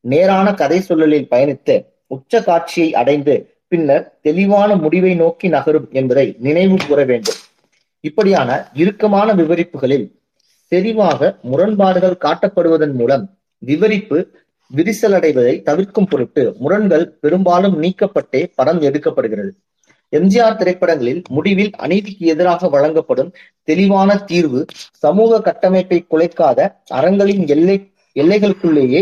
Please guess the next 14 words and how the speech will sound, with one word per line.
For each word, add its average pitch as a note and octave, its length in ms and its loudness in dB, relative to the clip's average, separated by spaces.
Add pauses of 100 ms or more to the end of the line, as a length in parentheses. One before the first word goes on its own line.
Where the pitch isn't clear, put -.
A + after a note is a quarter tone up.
இருக்கும். C3 400 -4 (500)
வேறு G3+ 240 2
வார்த்தைகளில் G3 540 0
சொல்வது D3+ 300 2
என்றால், B2 400 -2 (220)
திரைப்படத்தில் G3+ 760 -2
அடித்தட்டு G3 440 -2
நாயகனான E3 520 2
எம் C#3 180 -2
ஜி D3 140 -2
ஆர் C3 200 0 (380)
தான் D#3 300 0
இருக்கிற A3+ 400 -2
அமைப்புக்குள் F#3 600 -2